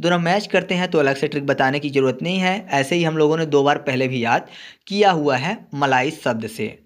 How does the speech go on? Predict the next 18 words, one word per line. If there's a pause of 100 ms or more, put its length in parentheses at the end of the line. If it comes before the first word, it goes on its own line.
ठीक
है। (360)
तो
आगे
बढ़ते
हैं। (540)
इसके
बाद
अगला
है
रामगढ़
विषधारी
टाइगर
रिजर्व, (160)
जो
कि
राजस्थान
में